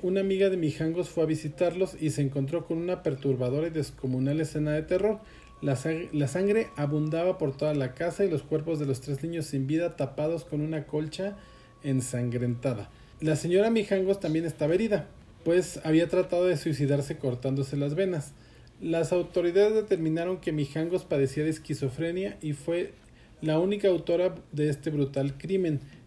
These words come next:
Este homicidio puso de luto a México y le otorgó este calificativo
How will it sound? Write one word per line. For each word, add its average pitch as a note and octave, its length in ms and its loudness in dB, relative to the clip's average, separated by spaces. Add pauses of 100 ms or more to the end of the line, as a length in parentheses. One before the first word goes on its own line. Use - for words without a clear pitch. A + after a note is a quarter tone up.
(120)
Este D#3 220 0
homicidio G3+ 480 2 (480)
puso E3 240 0
de F3 100 4
luto E3+ 280 -2
a D#3+ 40 2
México F#3 680 -4 (120)
y F#3+ 320 -4 (560)
le E3 460 0 (680)
otorgó D3 640 0
este D3+ 640 0
calificativo C3+ 840 0